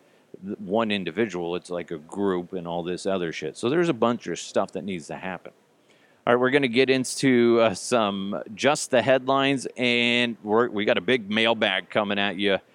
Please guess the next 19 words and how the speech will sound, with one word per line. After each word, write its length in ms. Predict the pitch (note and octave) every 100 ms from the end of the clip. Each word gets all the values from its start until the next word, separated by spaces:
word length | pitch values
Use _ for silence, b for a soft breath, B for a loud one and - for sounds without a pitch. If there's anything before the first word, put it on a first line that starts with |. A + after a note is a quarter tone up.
| b _
from 200 | A2 G2+
all 180 | G#2+ G#2
of 80 | F#2
you 140 | G2+
guys 260 | G2 F#2 -
chiming 420 | - G#2 F#2+ F2+
in. 220 | G2 F2
But 200 | F2 -
first, 300 | A#2+ A#2 - B B -
everybody 400 | C3 C3+ B2+ B2
knows 260 | A#2+ B2
Total 260 | - C3 A2+
Beverage 460 | G2+ A2 A#2 G#2+ A#2
in 120 | G#2+
Westminster 600 | G#2+ G2+ A2 G#2+ - G#2+
and 140 | G2+
Thornton. 340 | G2 G2+ G2 G#2
They're 200 | G#2 G2
amazing. 640 | F#2+ G2+ G2+ F#2 E2+ D2